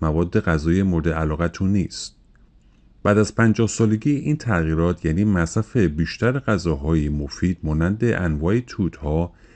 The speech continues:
سبزیجات برگدار، غلات کامل و در عین حال حذف غذاهایی که رگ‌های شما رو از بین می‌بره و یا غذاهایی که به راحتی دور کمر شما رو بزرگ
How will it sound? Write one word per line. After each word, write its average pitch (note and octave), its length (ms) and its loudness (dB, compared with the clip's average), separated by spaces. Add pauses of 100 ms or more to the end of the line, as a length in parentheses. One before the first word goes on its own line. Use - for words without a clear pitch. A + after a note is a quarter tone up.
(240)
سبزیجات E2 720 -2
برگدار، E2+ 1000 0
غلات E2+ 420 0
کامل E2 480 -2
و D#2 100 -2
در D2 200 -6
عین G#2+ 280 0
حال E2 340 -2 (500)
حذف - 360 -2
غذاهایی G2+ 580 0
که D#2 340 -4 (120)
رگ‌های F#2 500 0
شما F#2+ 380 0
رو A2 60 2
از D#2 260 -2
بین F#2 180 2
می‌بره F#2 800 2
و D#2+ 80 0
یا E2 160 2
غذاهایی D#2+ 560 0
که - 180 -6
به D#2 220 0
راحتی E2 720 -2
دور E2 440 0
کمر F#2 420 0
شما F#2+ 360 0
رو G#2 120 0
بزرگ D#2 300 -4